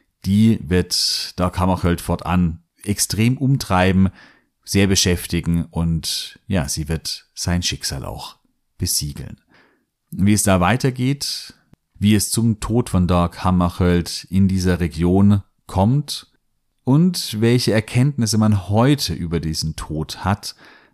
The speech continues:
all das folgt in der nächsten Woche. Das ist ein sehr umfassendes Thema, ein spannendes Thema, eine spannende Geschichte. Da muss ich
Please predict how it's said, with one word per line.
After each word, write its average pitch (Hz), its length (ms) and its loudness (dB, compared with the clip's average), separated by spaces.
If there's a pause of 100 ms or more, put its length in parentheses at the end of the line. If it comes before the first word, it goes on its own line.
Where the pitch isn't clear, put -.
all 85 200 -6
das 80 260 -6
folgt - 560 -8 (180)
in 80 100 -8
der 76 160 -4
nächsten 95 380 0
Woche. 131 380 2 (420)
Das - 120 -20
ist - 40 -12
ein 85 160 -4
sehr 90 240 -2
umfassendes 113 600 2
Thema, 117 340 2
ein 87 120 2
spannendes 120 520 2
Thema, 113 280 2
eine 95 100 2
spannende 107 440 0
Geschichte. 104 540 -2 (380)
Da 82 120 -4
muss 85 220 -2
ich - 380 -6